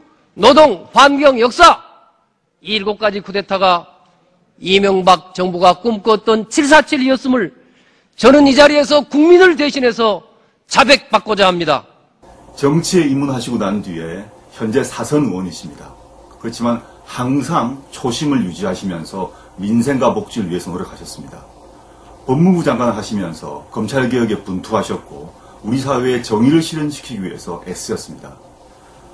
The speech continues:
Speaker 2: 그 옛날부터 지금까지 천 의원님은 저에게 항상 존경하는 선배셨습니다. 이번 사일일 총선에서 천정배 후보께서는 쉬운 곳을 놔두시고 이른바 적지라고 하는 강남 삼 구 중의 하나인 송파을에 도전하셨습니다.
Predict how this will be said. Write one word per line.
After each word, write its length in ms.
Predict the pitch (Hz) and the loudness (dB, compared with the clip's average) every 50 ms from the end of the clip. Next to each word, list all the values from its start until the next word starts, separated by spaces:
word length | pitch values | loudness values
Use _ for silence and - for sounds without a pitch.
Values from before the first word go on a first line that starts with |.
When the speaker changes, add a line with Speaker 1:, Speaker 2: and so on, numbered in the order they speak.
| - - - - - | -20 -20 -20 -14 -10
Speaker 2:
그 160 | - - - | -8 -8 -6
옛날부터 480 | - 117 123 143 156 175 180 180 - 175 | -4 -2 0 2 2 2 2 0 0 -2
지금까지 520 | - - 117 107 107 95 - 82 78 - 78 78 78 - | -2 -2 -4 -6 -6 -6 -8 -10 -12 -14 -18 -20 -20 -18
천 220 | - - 139 135 | -12 -8 -6 -4
의원님은 340 | 127 120 110 107 104 101 98 | -2 -2 -2 -2 -4 -6 -6
저에게 380 | 92 101 95 90 87 90 92 90 | -6 -6 -8 -8 -8 -8 -8 -8
항상 360 | - 107 101 101 120 104 95 | -8 -10 -8 -8 -8 -8 -8
존경하는 540 | - - 113 120 135 131 127 113 110 101 98 | -6 -2 -2 0 0 0 -2 -2 -2 -4 -6
선배셨습니다. 760 | - - 101 90 82 78 78 76 - - 67 65 - - - - - - - - - - - - - - - - - - - - - - - - - - - - - - - - | -6 -8 -8 -10 -10 -12 -14 -16 -16 -18 -18 -20 -20 -20 -20 -20 -20 -20 -20 -20 -20 -20 -20 -20 -20 -20 -20 -20 -20 -20 -20 -20 -20 -20 -20 -20 -20 -20 -20 -20 -20 -20 -12 -8
이번 260 | 135 127 143 175 196 | -4 -2 0 0 0
사일일 420 | 185 - 139 135 139 139 151 160 156 | -2 -2 -4 -2 -2 0 -2 -2 -4
총선에서 800 | - 139 123 120 127 135 127 123 117 107 90 87 - 85 90 - | -4 -8 -6 -4 -4 -4 -4 -4 -4 -6 -8 -8 -8 -12 -14 -16
천정배 400 | - - 120 120 120 139 135 139 | -10 -6 -4 -2 -2 0 0 -2
후보께서는 800 | 120 - 139 120 117 - - 101 87 - 90 87 98 98 85 78 - - - - - | -2 -2 -4 -6 -8 -6 -8 -10 -10 -10 -10 -8 -8 -8 -10 -10 -14 -20 -20 -20 -18
쉬운 340 | - - - 131 131 135 147 | -16 -12 -6 -4 -2 -2 -2
곳을 260 | 151 160 - 156 120 | -2 -2 -2 -2 -2
놔두시고 920 | 98 87 87 90 82 95 92 - - - - 73 71 82 - - - - - - - | -2 -2 -2 -4 -6 -8 -12 -12 -14 -14 -14 -14 -16 -16 -18 -20 -20 -20 -20 -12 -6
이른바 380 | 123 123 147 160 170 156 147 135 | -2 0 2 2 2 2 2 0
적지라고 560 | - 135 123 - - 151 143 - - - 98 | -2 -4 -10 -8 -4 -2 -2 -2 -2 -4 -6
하는 380 | - 85 82 80 78 80 80 - | -8 -10 -14 -14 -14 -16 -16 -12
강남 400 | - 92 92 98 107 113 117 113 | -10 -8 -6 -4 -4 -2 -4 -4
삼 240 | - - 104 98 98 | -4 -6 -8 -8 -8
구 100 | 104 98 | -10 -10
중의 200 | 107 104 98 92 | -8 -8 -8 -8
하나인 400 | 87 87 85 80 82 82 90 90 | -8 -10 -10 -10 -10 -10 -12 -14
송파을에 580 | - - - 110 98 - - 113 107 110 110 107 | -14 -12 -10 -10 -10 -6 -4 -2 -2 -2 -2 -4
도전하셨습니다. 760 | - - 90 87 78 82 85 - - - - - - - | -6 -10 -14 -14 -14 -14 -16 -18 -18 -18 -20 -18 -20 -20